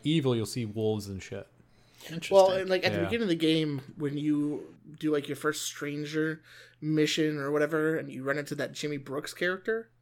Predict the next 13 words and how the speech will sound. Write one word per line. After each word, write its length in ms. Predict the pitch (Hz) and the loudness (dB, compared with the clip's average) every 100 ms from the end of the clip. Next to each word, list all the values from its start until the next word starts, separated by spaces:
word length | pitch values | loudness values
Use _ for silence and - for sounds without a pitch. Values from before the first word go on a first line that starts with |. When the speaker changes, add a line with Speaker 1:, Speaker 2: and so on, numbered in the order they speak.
| - | -4
Speaker 2:
Yeah. 160 | 180 - - _ _ _ | -4 -4 -14 _ _ _
Speaker 3:
Did 160 | 156 147 | -2 -2
you 80 | |
kill 320 | 143 - 214 240 | -2 2 4 4
him 220 | 262 214 | 4 2
or 80 | 143 | -2
did 260 | 147 147 151 | -6 -8 -2
you 240 | 147 139 | 0 0
save 260 | - 139 - | -2 -4 -6
him? 240 | 90 143 - | -12 -14 -8
Speaker 2:
I 80 | 80 | -6
saved 320 | - - 67 | -2 -4 -6
him. 140 | 58 | -10